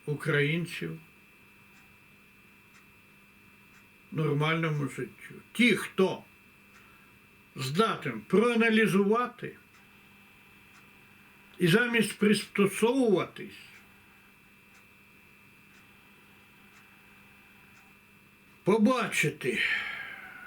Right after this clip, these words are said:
описати, сформулювати, як недосконалість сучасного стану речей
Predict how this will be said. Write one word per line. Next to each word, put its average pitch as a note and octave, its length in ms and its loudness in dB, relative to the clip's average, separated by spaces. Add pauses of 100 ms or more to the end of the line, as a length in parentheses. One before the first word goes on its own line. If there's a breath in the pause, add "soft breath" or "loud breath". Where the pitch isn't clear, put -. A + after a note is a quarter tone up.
(460 loud breath)
описати, G3 600 2
сформулювати, D#3+ 1040 -2 (2750)
як F3+ 560 0 (1400)
недосконалість F#3 1040 2
сучасного B2+ 920 -6 (920)
стану A#2+ 380 -6
речей A#3 520 -2